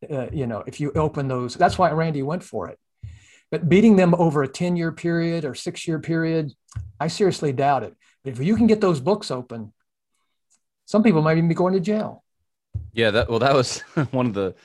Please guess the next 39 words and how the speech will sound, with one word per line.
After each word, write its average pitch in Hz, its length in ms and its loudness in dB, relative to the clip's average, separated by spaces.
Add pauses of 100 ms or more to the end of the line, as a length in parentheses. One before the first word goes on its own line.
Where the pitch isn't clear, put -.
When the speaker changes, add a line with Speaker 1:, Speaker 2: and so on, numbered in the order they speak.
(360)
Speaker 2:
points 101 380 -4
that, 85 260 -2
uh, 80 280 -4
a 71 40 -8
friend 107 240 -2
of 107 60 -4
mine 87 180 -2
had 82 120 -8
made 82 180 -6
a 82 40 -8
while 87 340 0
ago. 85 360 -6
He 87 60 -8
said, 87 220 -8
"Look, 87 260 -6
you're 104 100 -4
not 107 220 -2
gonna 90 180 -4
take 90 260 -6
all 87 80 -2
these 85 140 -10
social 87 320 -8
justice 85 440 -10
guys 80 340 -10
down, 85 560 -6 (480)
uh, 80 400 -4 (100)
necessarily. 87 800 -6
It's, 101 180 -8
it's 113 220 -6
not 127 160 0
gonna 110 140 -2
be 98 200 -6
easy 87 300 -6
going 95 400 -6
after 87 400 -6
their 82 320 -6 (220)
social 90 360 -6
justice 85 580 -8 (200)
advocacy 85 680 -6